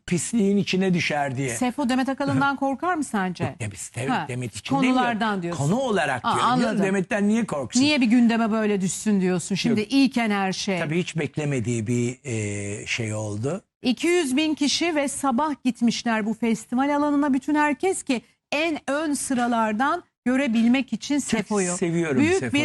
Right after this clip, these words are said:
Speaker 2: bir başarı. Ben de çok seviyorum.
Speaker 1: Birkaç kere ödül törenlerini bazı yerlerde birlikte,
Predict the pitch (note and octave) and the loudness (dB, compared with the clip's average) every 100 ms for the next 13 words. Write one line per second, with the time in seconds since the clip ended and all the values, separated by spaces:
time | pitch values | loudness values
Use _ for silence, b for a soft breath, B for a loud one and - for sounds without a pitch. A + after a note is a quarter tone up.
0 | A#3 A#3+ A3+ A#3 A3 C#4 D4+ G#3 A3 G3 | 2 0 -2 -2 0 0 2 0 -2 -4
1 | - F#3 E3+ E3+ G#3+ A#3 F#3 - D#3+ D3+ | -4 -4 -2 0 0 0 -6 -4 -6 -4
2 | D3+ E3 D3 D3+ C#3+ C#3 C3 C3 B2+ B2+ | -6 -2 0 0 -2 -2 -2 -2 -2 -2
3 | B2 B2+ B2+ C3 C3 C#3 C3 B2+ C3 C3+ | -2 -2 0 0 0 0 0 0 -2 0
4 | C#3+ C#3 C3+ C3 C3+ C3+ - D3 | -2 0 0 0 -2 -4 -4 -6